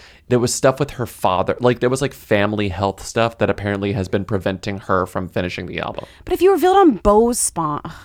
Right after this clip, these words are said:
Speaker 2: fine. Okay, fine. Okay, fine.
Speaker 1: I just feel like there's,
Speaker 2: I know,
Speaker 1: there's, like,
Speaker 2: fine.
Speaker 1: whereas with Sky, where you're like, "Where's the album?" Like, Normani, I'm sort of like, "Okay, I get why there's no album. Like, you have my sympathies, whatever." I'll be more empathetic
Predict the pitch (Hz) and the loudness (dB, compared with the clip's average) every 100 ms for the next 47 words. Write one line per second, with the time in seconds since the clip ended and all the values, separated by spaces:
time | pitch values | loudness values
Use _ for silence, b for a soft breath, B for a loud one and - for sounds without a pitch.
0 | B 135 139 135 170 175 156 147 139 - | B -8 -8 -6 -4 -4 -2 -4 -6 -6
1 | 180 170 151 131 131 B B 151 139 160 | -8 -6 -6 -6 -8 B B -2 0 2
2 | 180 170 - B B - 139 135 170 208 | 4 4 2 B B 4 4 6 2 2
3 | 185 170 127 123 135 139 151 123 143 143 | 2 4 4 4 2 0 0 4 6 6
4 | 139 131 - - 117 110 120 113 110 107 | 4 0 -2 0 2 4 2 0 2 2
5 | 104 104 104 104 101 98 110 110 104 107 | 2 2 2 2 2 4 2 0 0 2
6 | 110 110 120 117 113 113 110 120 101 98 | 2 2 2 4 2 0 -2 0 2 0
7 | - 113 107 92 95 92 - 92 85 92 | 0 -4 0 0 0 0 0 0 0 -4
8 | 85 - - 87 85 87 - 101 95 107 | -4 -2 -2 -2 -4 -6 -4 -4 0 0
9 | 101 98 - 90 - 85 80 92 80 - | 0 -4 -4 -8 -8 -8 -4 -2 -2 -4
10 | - - - - 107 127 147 123 110 - | -10 -8 -6 0 2 4 4 4 2 0
11 | 101 | 0